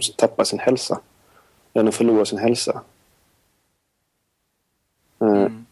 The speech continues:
Speaker 1: inte att de är hämmade av socialt sammanhang. Eller?
Speaker 2: Nej, alltså det där med socialt sammanhang var väl mer ett sätt att försöka exemplifiera, tror jag.
Speaker 1: Ja.
Speaker 2: Alltså just att man, att, ehm,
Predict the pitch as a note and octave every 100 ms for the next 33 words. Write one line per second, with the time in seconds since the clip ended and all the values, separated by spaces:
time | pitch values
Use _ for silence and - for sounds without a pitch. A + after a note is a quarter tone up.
0 | _ _ - A#2 A2 - G2 - - G#2
1 | G2+ - G2+ G2 A2+ A2 G2+ G2+ - -
2 | G#2+ G2+ A#2+ A2 G2+ - A#2+ - _ _
3 | _ _ _ _ _ _ _ _ _ _
4 | _ _ _ _ _ _ _ A2+ A2+ G#2+
5 | - - - _ _ - B2+ B2+ B2+ C3
6 | D3 C3+ C3+ C3 D3 D#3+ C#3+ D#3 C#3 C3
7 | D#3 E3 D#3+ D3 C3+ B2 - C3+ A#2+ A#2
8 | - B2 A#2 A#2 - A#2+ - - B2+ D#3+
9 | E3+ - - A2+ A2 - _ _ _ _
10 | - A2 G#2 - - - - A#2+ C3+ A#2+
11 | - A#2 B2+ B2 A#2 A2+ A2+ A#2 - -
12 | A#2+ A#2 A2+ A2